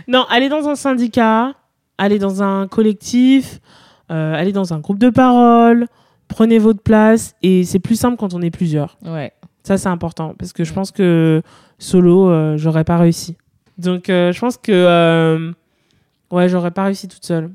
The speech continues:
Speaker 1: Donc, euh, et c'est impossible de réussir tout seul, en vrai.
Speaker 2: Mm. Non, non, puis c'est nul, en plus.
Speaker 1: Ça a pas d'intérêt.
Speaker 2: Ça fait chier, quoi.
Speaker 1: Ouais.
Speaker 2: <laughs>
Speaker 1: Non, ça a pas d'intérêt.
Speaker 2: C'est clair.
Speaker 1: Donc, euh, vraiment, genre, ouais, si je peux dire quelque chose, c'est vraiment,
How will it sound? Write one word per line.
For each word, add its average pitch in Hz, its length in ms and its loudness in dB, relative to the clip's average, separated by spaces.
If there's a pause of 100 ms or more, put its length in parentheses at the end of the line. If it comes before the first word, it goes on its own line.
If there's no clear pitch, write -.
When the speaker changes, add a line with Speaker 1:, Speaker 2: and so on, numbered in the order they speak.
(120)
Speaker 1:
Donc, 165 320 -10
euh, 165 100 -2
et 147 80 -2
c'est 190 100 -4
impossible 233 340 -4
de 202 60 2
réussir 185 280 -4
tout 185 120 -20
seul, 180 180 -4
en 160 80 -4
vrai. 156 200 -8 (140)
Speaker 2:
Mm. 165 100 -16 (600)
Non, 170 180 -10
non, 160 160 -10
puis - 120 -18
c'est 160 100 -8
nul, 185 160 -2
en 143 80 -10
plus. - 260 -20 (540)
Speaker 1:
Ça - 300 -2
a - 20 -2
pas 196 140 0
d'intérêt. 180 260 -2
Speaker 2:
Ça 147 60 -4
fait 165 80 -4
chier, 240 200 -4
quoi. 170 160 -6
Speaker 1:
Ouais. 196 400 4 (180)
Speaker 2:
<laughs> - 180 -6
Speaker 1:
Non, 269 180 2
ça 294 120 0
a 262 40 0
pas 254 120 -2
d'intérêt. 220 360 -4
Speaker 2:
C'est - 240 -10
clair. 151 400 -8
Speaker 1:
Donc, 202 320 -8
euh, 196 160 2
vraiment, 208 460 -2
genre, 202 260 2
ouais, 160 160 0
si 208 220 -12
je - 100 -18
peux 233 100 0
dire 220 160 2
quelque 226 160 -6
chose, 247 200 -2
c'est 240 120 -4
vraiment, 208 440 -2